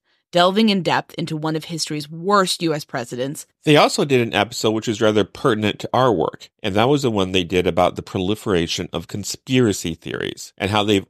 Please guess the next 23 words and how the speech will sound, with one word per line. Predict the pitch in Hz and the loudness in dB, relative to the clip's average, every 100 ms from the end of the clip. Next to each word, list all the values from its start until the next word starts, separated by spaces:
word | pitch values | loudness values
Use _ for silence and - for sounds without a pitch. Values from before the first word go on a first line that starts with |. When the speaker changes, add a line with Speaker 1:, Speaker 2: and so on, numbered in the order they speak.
| - | 0
Speaker 2:
always | 127 139 110 92 | 2 4 2 0
been | 90 85 | -6 -8
part | - 80 | -4 -2
of | 82 | -2
America's | 85 80 82 82 98 82 - | -6 -4 -4 -2 -6 -6 -10
D | 92 92 90 | -8 -4 -2
N | 85 | -2
A. | 85 80 - _ _ | -2 -4 -6 _ _
That's | 131 196 - | -2 0 -2
something | 123 123 | -4 -2
I | 113 104 | -2 -2
think | 131 131 | -4 -4
about | 110 101 | -2 -2
quite | - 123 110 | -2 0 2
a | |
lot, | 107 127 117 - _ | 2 2 2 -2 _
given | 127 143 123 | 0 0 0
the | 107 | -4
creep | - - 127 123 | -4 -2 0 0
of | 104 95 | -2 -2
misinformation | 113 120 127 120 110 87 82 - 85 - | -4 -2 -4 -2 0 0 -2 -6 -8 -2
and | 135 123 | -2 0
manipulation | 107 104 101 98 90 120 123 - 62 | -4 -4 -4 0 2 2 0 -6 -10